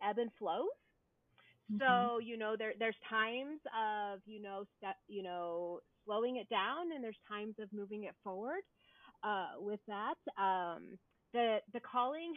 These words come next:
Speaker 1: hasn't changed. Um, however, uh, you know, the, um,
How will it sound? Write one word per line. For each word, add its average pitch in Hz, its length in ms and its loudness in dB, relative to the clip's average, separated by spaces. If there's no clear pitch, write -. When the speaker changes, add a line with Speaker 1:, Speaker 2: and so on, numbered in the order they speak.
Speaker 1:
hasn't 262 380 -4
changed. 233 320 -6
Um, 185 540 2
however, 220 880 -2
uh, - 420 -6
you 220 100 -4
know, 190 240 -2
the, 180 440 0
um, - 260 -20